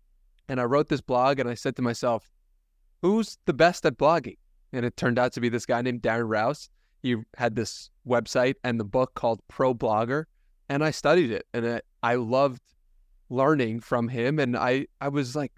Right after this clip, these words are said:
"This is, this is so cool." Some people, like, get paid to write blogs. Like, I wanna be that person.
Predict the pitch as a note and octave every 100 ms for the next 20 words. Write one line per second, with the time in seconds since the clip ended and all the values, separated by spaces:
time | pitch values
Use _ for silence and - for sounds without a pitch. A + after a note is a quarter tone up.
0 | - G3+ - C3 - - D#3 F#3+ D#3+ F#3
1 | E3+ - E3 - _ _ - G3+ G#3+ A3+
2 | F#3 A#2+ - _ _ _ - A#2 - _
3 | _ _ _ - D#3 - - D3 G#3+ -
4 | A#2+ C3+ B2 A#2 A2+ F3 G#3+ C#3+ E3 A#3+
5 | A3+ A#2+ A2+ G#2 - B2+ F#3 G3